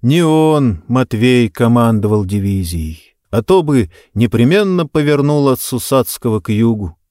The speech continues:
словно зверь от норы и детенышей, уводя за собою врагов. И это ощущение бессилия на стыке с абсолютной властью Леденева было мучительно ему как никогда,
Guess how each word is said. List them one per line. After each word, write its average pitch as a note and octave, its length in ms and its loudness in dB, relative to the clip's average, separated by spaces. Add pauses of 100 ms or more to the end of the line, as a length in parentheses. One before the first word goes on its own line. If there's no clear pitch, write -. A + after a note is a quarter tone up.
словно A#2 440 0
зверь A2 360 0
от F#2 120 -10
норы G#2+ 260 -2
и G#2+ 100 -2
детенышей, G#2 800 -8 (300)
уводя A2 460 0
за G#2 120 -6
собою G2 480 -4
врагов. F#2+ 680 -8 (460)
И - 80 -4
это F#3 260 0
ощущение D3+ 640 -4
бессилия C3 880 -4 (460)
на D3 180 -2
стыке - 640 -4
с - 140 -6
абсолютной C3+ 600 -2
властью A#2 540 -4
Леденева F#2 680 -4 (580)
было E3 340 0
мучительно D#3 680 -2
ему C3 320 0
как - 280 -8
никогда, G2 600 -8